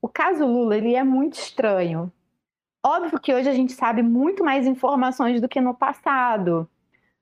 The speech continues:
Mas naquela época, eu lembro de conversar com as pessoas e dizer,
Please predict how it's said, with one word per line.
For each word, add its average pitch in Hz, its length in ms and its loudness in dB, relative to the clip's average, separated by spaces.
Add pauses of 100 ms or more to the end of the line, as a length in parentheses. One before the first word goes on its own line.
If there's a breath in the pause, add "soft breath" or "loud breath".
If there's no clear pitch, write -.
(140)
Mas 294 240 2
naquela 339 640 0
época, 247 680 -2
eu 247 160 2
lembro 277 600 2
de 196 160 -4
conversar 254 560 -2
com 330 60 0
as - 100 -4
pessoas 254 500 -2
e 208 80 -4
dizer, 190 520 0